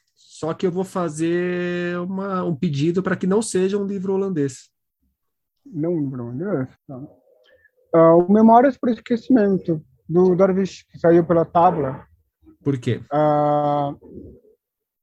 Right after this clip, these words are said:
Speaker 2: a maneira como ele descreve tudo é muito interessante. Eu tô lendo, é o, é o livro que eu tô lendo agora, tô na metade.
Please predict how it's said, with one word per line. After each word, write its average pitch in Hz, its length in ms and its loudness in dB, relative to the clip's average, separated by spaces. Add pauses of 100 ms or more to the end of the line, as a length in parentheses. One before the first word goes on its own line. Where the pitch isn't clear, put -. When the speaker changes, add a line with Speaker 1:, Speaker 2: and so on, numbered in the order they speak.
(480)
Speaker 2:
a 214 100 0
maneira 233 400 2
como 226 260 -4
ele 214 300 -8
descreve 170 880 -2 (100)
tudo 208 540 -2
é 175 360 -6 (200)
muito 196 380 -2
interessante. 190 460 -6
Eu 185 60 -8
tô 240 80 -2
lendo, 214 240 -2
é 160 160 0
o, 170 360 -4
é 165 80 0
o 170 80 0
livro 175 220 -8
que - 100 -16
eu 185 40 -12
tô 180 100 -10
lendo 175 200 -4
agora, 175 320 -4
tô 160 100 -10
na 160 80 -4
metade. 170 480 -6